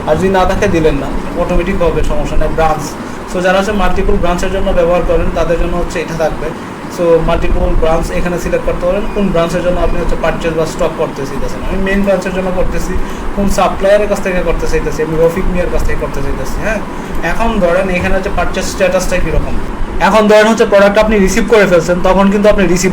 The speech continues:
দিতে পারেন, আপনার কাছে প্রোডাক্টটা আছে। অথবা যদি আপনি ম-, এখন অর্ডার করতেছেন তাহলে হচ্ছে আপনি অর্ডার দিতে পারেন, অথবা আপনি হচ্ছে, আহ, প্রোডাক্ট এখনও পান নাই, আপনি পেন্ডিং দিতে পারেন স্ট্যাটাসটা। So আমি পেন্ডিংয়ে দিলাম।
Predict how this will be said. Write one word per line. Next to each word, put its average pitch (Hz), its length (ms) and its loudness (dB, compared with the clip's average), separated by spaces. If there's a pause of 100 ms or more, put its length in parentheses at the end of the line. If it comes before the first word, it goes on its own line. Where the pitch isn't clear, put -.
দিতে 165 220 0
পারেন, 131 160 0 (380)
আপনার 190 200 2
কাছে 190 180 2
প্রোডাক্টটা 185 320 2 (100)
আছে। - 160 -2 (760)
অথবা 190 240 2
যদি 202 180 0
আপনি 202 100 -2 (440)
ম-, 175 140 -4 (440)
এখন 202 140 0 (160)
অর্ডার 214 260 4
করতেছেন 175 360 0 (140)
তাহলে 180 240 2
হচ্ছে 190 180 0
আপনি 196 100 -2 (100)
অর্ডার 180 200 4 (120)
দিতে 165 220 2
পারেন, 147 160 0 (400)
অথবা 196 240 2
আপনি 202 180 0
হচ্ছে, 202 140 0
আহ, 196 80 0 (340)
প্রোডাক্ট 180 320 2
এখনও 196 260 2
পান 185 120 2 (100)
নাই, 170 100 0 (120)
আপনি 180 200 -4
পেন্ডিং 180 260 2 (120)
দিতে 165 180 4
পারেন 147 160 0 (100)
স্ট্যাটাসটা। 156 440 0 (340)
So - 100 0
আমি 226 160 0
পেন্ডিংয়ে 208 460 2
দিলাম। 139 200 0